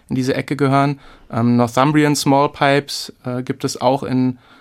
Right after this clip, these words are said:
einer Region in, äh, in England, Northumberland. Ähm, die hat Sting zum Beispiel benutzt in Fields of Gold. Das ist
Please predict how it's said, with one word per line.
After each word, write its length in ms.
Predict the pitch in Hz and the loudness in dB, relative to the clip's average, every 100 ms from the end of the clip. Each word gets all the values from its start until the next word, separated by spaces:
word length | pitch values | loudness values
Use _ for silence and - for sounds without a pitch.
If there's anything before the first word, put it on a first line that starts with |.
| _ | _
einer 140 | 117 120 | -2 -2
Region 380 | 120 123 135 | 0 2 2
in, 300 | 127 120 120 | 2 2 0
äh, 260 | 117 113 - | -2 -6 -6
in 120 | 117 | -6
England, 280 | 127 127 131 | -2 -4 -4
Northumberland. 720 | 113 120 127 127 123 123 123 - | -4 0 0 2 0 -2 -4 -8
Ähm, 320 | 110 113 117 | -6 -6 -8
die 100 | 117 | -8
hat 100 | 117 | -8
Sting 240 | - 139 143 | -2 -2 0
zum 160 | 147 | -2
Beispiel 260 | 135 131 131 | -2 -2 -4
benutzt 460 | 131 131 135 - | 0 -2 -4 -10
in 100 | 123 | -8
Fields 300 | 120 127 117 | -6 -6 -6
of 100 | 110 | -8
Gold. 380 | - 127 135 135 _ _ - - _ | -2 0 0 -2 _ _ -20 -20 _
Das 180 | - - | -4 -2
ist 380 | 131 131 - | -2 -2 -4